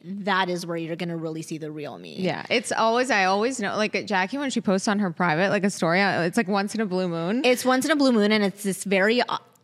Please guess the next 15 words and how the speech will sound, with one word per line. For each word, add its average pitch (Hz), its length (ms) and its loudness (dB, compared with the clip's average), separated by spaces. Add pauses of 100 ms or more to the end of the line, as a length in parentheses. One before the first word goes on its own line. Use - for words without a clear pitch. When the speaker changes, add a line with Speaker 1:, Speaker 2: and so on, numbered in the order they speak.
Speaker 1:
aesthetic 185 800 -4
thing, 180 460 -2 (160)
whereas 196 440 2
Life 196 220 0
of 202 60 -2
the 208 80 0
Shameless, 190 400 -2
it's, 175 100 -6
like, 190 140 -2
a 175 60 -2
chaotic, 175 480 -4
t-, - 200 -12
you 220 160 -2
know, 208 200 0
it's, 220 280 -6